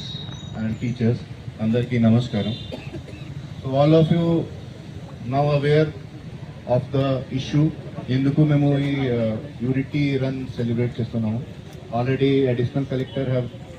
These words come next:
had briefed you all of you regarding the event. So today is the one fiftieth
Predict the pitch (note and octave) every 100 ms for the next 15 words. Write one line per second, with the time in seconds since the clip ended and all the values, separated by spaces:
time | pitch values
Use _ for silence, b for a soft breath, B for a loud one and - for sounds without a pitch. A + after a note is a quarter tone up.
0 | - A#2 A2 A#2+ C3+ C3+ C3 B2 B2 C3
1 | - - - G#2+ A#2 D#3 - - G#2 G#2+
2 | A2 A2+ A2+ G#2+ G#2 A#2 - - - -
3 | - - - - - C#3 C3+ C#3+ C#3 C#3
4 | - - - - - - - D3+ D3+ F#3
5 | F#3+ F#3 F3+ D3+ F3 F#3 E3+ - D#3+ F3